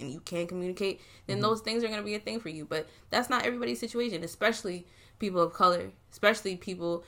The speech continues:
Speaker 1: within the Caribbean culture, like,
Speaker 2: Yeah.
Speaker 1: or just overseas. You're coming over to this, uh, this Americanized kinda environment where everything's all happy and go dandy all the time.
Speaker 2: And it's
Speaker 1: That's,
Speaker 2: not.
Speaker 1: that's not what it is down there. We just trying to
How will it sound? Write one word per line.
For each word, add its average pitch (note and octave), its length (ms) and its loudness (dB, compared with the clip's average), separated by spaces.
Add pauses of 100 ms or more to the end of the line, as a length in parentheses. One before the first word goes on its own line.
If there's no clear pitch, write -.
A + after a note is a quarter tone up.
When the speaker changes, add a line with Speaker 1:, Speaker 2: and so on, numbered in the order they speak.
(200)
Speaker 1:
within F3+ 220 -2
the E3+ 60 -2
Caribbean E3+ 600 -2
culture, E3 440 -4 (100)
like, D#3+ 260 0
Speaker 2:
Yeah. A2+ 40 -12 (760)
Speaker 1:
or F3 160 4
just E3+ 240 -4
overseas. E3+ 680 -2
You're F3 100 -6
coming F3+ 260 0
over E3+ 180 -2
to F3 120 -8
this, E3+ 180 -6
uh, D#3+ 240 -2
this F3 140 -8
Americanized E3+ 1120 0
kinda E3+ 320 -4
environment F3 760 0
where E3+ 260 0
everything's F3+ 440 -4
all D#3+ 140 -4
happy F3+ 420 2
and F3+ 80 -2
go E3+ 140 -2
dandy F#3+ 340 -2
all F3+ 60 -4
the F#3 100 -10
time. E3+ 380 -2
Speaker 2:
And A#2+ 180 2
it's A2 140 -4
Speaker 1:
That's, G#3 240 10
Speaker 2:
not. - 80 0
Speaker 1:
that's C4+ 260 10
not C#4 220 12
what C#4 100 8
it C4+ 120 2
is D#4 180 4
down F3+ 260 4
there. D3+ 180 -4
We A3+ 140 0
just C#4 160 0
trying A#3+ 160 4
to F#3 120 2